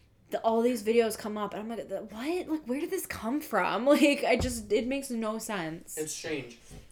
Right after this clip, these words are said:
Speaker 2: Um, or, like, uh, I don't know. It's just doesn't, like, I'll interact with certain stuff because I like the style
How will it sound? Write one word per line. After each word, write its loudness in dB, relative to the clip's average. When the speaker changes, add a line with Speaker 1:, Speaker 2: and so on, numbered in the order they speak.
Speaker 2:
Um, -6
or, 2
like, 0
uh, -6
I -10
don't -12
know. -16
It's -12
just -10
doesn't, -14
like, -12
I'll -8
interact -10
with -12
certain -12
stuff -12
because -8
I -2
like -6
the -14
style -4